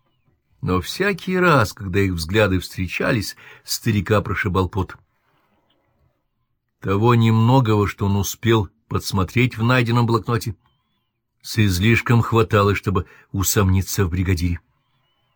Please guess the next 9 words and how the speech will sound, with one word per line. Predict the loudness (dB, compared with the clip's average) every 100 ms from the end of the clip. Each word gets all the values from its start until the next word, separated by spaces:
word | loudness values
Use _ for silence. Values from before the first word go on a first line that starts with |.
| _ _ _ _
Это | -2 0 0 -2 0
был | 0 2 0 0
дневник. | -2 0 2 2 2 2 0 -2 -20 -20 _ _ _ _ _ _ _ _ _ _ _ _
Часть | -8 -2 -2 -2
страниц | -2 0 0 -2
слиплась | -8 -8 -6 -2 -2 -2
от | -4 -2
засохшей | -2 -2 -4 -4 -2
крови, | 0 0 -2